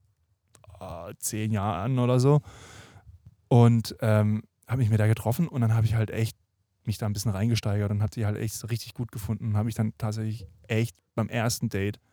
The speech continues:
einfach nur verknallt. Voll dumm, voll dumm, weil ich hab halt nicht geblickt, wie das auf Tinder läuft, weil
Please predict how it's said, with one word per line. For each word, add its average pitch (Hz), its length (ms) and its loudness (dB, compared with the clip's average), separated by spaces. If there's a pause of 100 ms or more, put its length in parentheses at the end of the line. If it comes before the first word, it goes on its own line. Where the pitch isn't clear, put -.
(680)
einfach 110 280 4
nur 113 160 4
verknallt. 110 500 -4 (880)
Voll 131 300 4
dumm, 123 320 4 (520)
voll 131 280 0
dumm, 131 240 2
weil 117 280 4
ich 131 160 -6
hab 123 160 0
halt 123 180 0
nicht 131 280 0
geblickt, 127 340 -2
wie 127 60 -2
das 117 100 -2
auf 113 100 -4
Tinder 113 240 0
läuft, 104 380 -4
weil 110 220 2